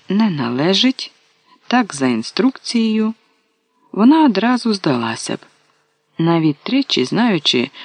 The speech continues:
що належить, а інструкції такої в природі не існує. У бухгалтерії просиділи допізна.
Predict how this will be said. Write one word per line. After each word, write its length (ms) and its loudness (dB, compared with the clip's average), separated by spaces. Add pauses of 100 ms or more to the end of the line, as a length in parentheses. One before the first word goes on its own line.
(160)
що 320 -4
належить, 800 -4 (600)
а 100 0
інструкції 840 -2
такої 580 -8 (260)
в 140 -20
природі 640 0
не 360 -2
існує. 720 -12 (2000)
У 80 2
бухгалтерії 880 2 (360)
просиділи 680 -2
допізна. 640 -8